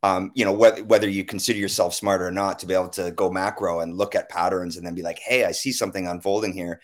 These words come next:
That's kinda like skill level one. And then skill level two is to be able to, like, see the pattern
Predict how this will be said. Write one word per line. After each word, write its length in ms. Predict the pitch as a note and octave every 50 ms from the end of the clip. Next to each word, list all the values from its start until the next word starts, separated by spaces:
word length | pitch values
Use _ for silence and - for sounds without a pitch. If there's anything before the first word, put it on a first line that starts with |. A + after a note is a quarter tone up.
| - - - _ _
That's 160 | A#2+ A#2+ -
kinda 220 | - A#2+ G#2 G2 F2+
like 160 | F2 F2 -
skill 280 | - - - A2 G2+
level 360 | F#2+ G2 F#2+ F2 F2 E2+ E2+ E2
one. 400 | F2+ F#2+ F#2+ F#2+ F2+ F2 E2+ - _ _ _ _ _ _
And 100 | G#2+ G2+
then 80 | F#2+ F2+
skill 240 | - - C#3 B2+
level 260 | A#2+ A2+ G#2 G2 F#2+ F2+
two 320 | - - C3+ B2 A2 G#2
is 140 | G2 F#2+ -
to 120 | - G#2+ F2+
be 100 | F#2 F#2
able 240 | F#2 F2+ F#2 F2+
to, 180 | F2 - - G2
like, 220 | F2 F2 E2+ E2+
see 160 | - - G#2 F#2+
the 80 | F2+
pattern 540 | D#2+ - F2 E2 E2+ E2+ E2+ E2+ E2+ E2+ -